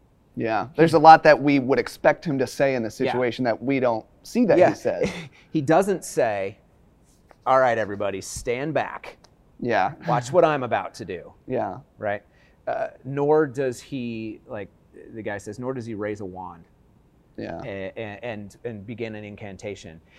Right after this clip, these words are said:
Speaker 2: He doesn't even say, uh, "By the power vested in me by the God of heaven and earth, I call upon you to stop." He, he doesn't appeal to any higher authority at all.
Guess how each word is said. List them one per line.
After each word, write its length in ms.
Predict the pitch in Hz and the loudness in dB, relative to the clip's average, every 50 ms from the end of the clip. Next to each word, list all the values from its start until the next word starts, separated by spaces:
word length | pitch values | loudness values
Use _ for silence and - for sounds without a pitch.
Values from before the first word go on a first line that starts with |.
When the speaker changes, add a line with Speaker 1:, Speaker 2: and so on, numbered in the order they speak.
| - _ | -12 _
Speaker 2:
He 100 | 185 175 | -6 2
doesn't 300 | 147 185 233 226 240 208 | 4 4 4 4 -2 -4
even 240 | 196 175 160 156 135 | -4 -4 -4 -6 -6
say, 680 | - - - 180 180 135 107 101 101 98 101 113 135 - _ _ _ _ - _ _ | -8 -8 -6 -4 -4 -4 -4 -6 -10 -10 -12 -14 -14 -18 _ _ _ _ -20 _ _
uh, 160 | - 143 - - | -8 -6 -6 -6
"By 300 | 175 139 156 156 151 151 | -6 -2 0 0 0 0
the 120 | 131 147 - | 0 -4 -6
power 560 | - - 165 185 180 185 185 185 185 180 165 | -6 -6 -4 -2 2 2 4 4 4 2 0
vested 460 | 135 127 156 156 165 - - 180 151 | 0 0 0 0 0 -2 -6 -4 -2
in 160 | 151 147 143 143 | -2 -2 -2 -6
me 200 | 147 156 156 147 | -6 -6 -4 -2
by 160 | 139 131 123 | 0 0 0
the 80 | 113 123 | 0 -2
God 380 | 110 127 120 123 127 147 147 | -4 -4 -4 -2 -2 0 0
of 100 | 127 120 104 | 0 -2 -4
heaven 360 | - 127 143 139 135 147 135 | -4 -4 -4 -4 -4 -6 -8
and 140 | 127 127 127 | -8 -8 -6
earth, 260 | 127 131 123 123 123 | -4 -4 -4 -4 -4
I 100 | 120 113 | -6 -8
call 420 | 107 - - - 160 165 165 165 160 | -8 -10 -6 0 2 2 4 4 2
upon 420 | 147 - - 147 143 127 127 127 | 0 -2 -4 -6 -6 -6 -6 -8
you 220 | 123 120 123 123 117 | -10 -10 -10 -10 -12
to 180 | - - 110 | -10 -12 -12
stop." 800 | - - - - - - - - 151 139 127 - - - - _ - _ _ _ _ _ _ _ | -12 -10 -12 -12 -14 -14 -8 -6 -4 -4 -4 -6 -8 -10 -14 _ -20 _ _ _ _ _ _ _
He, 440 | _ - 156 175 190 196 190 311 - _ _ _ _ _ _ _ _ | _ -6 -6 -4 -4 -6 -8 -10 -14 _ _ _ _ _ _ _ _
he 200 | _ _ - 151 | _ _ -14 -12
doesn't 540 | 135 113 113 139 139 175 170 220 214 214 - - - | -12 -8 -4 -4 -4 -4 -4 -6 -10 -10 -12 -8 -8
appeal 680 | 147 - - - - 156 135 107 95 90 90 107 117 _ _ _ _ _ _ _ _ | -8 -8 -10 -12 -10 -8 -8 -6 -8 -8 -10 -14 -14 _ _ _ _ _ _ _ _
to 180 | - 143 127 - _ _ _ | -8 -8 -8 -8 _ _ _
any 300 | 156 165 165 175 180 175 | -10 -8 -6 -4 -4 -4
higher 420 | 165 - 139 131 120 120 120 113 107 | -6 -6 -8 -8 -8 -6 -6 -6 -8
authority 500 | 104 - - 110 104 101 95 95 92 92 | -8 -8 -8 -6 -6 -6 -6 -6 -8 -8
at 60 | 87 | -10
all. 300 | 87 82 - - - | -12 -14 -16 -18 -20